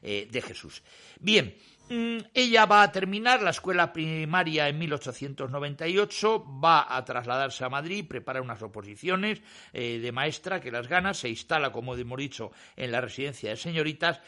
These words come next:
y va a comenzar la organización junto con su directora María de Maeztu hasta fines de mil, eh, novecientos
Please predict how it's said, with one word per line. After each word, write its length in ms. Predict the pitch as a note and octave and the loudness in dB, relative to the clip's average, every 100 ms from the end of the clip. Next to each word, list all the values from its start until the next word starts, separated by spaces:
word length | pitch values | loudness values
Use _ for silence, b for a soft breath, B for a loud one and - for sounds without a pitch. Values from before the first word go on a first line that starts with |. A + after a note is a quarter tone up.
| B B _ | B B _
y 100 | G#3+ | 6
va 140 | B3 | 6
a 80 | B3 | 6
comenzar 680 | F3+ D#3+ D3+ - F#3 G3+ - | 4 -2 -2 4 4 4 0
la 380 | D#3 D3+ E3 E3+ | -4 2 2 2
organización 920 | F#3 F3 E3+ E3 E3+ - D3+ G#3 A3 D3+ | 2 2 4 0 0 -4 -6 0 0 0
junto 360 | - D3 D#3 | -4 -4 -4
con 120 | C3+ B2 | -4 -6
su 120 | C3+ | -6
directora 480 | C3 B2+ - F#3 C3 | -4 -4 -2 0 0
María 300 | A#2 D#3+ D#3+ | -2 0 0
de 60 | |
Maeztu 460 | B2 B2+ - D3 C3 B B | 0 -4 -6 -8 -8 B B
hasta 320 | - D#3+ - C3 | -2 -2 -2 -6
fines 340 | C3 C3+ C3+ | -6 -6 -6
de 140 | A#2 | -6
mil, 240 | A#2 C3 B2 | -6 -10 -10
eh, 160 | A2 G#2+ | -8 -6
novecientos 800 | A2+ A#2+ A#2 A#2+ A#2 B2 A2+ | -6 -8 -8 -10 -10 -8 -8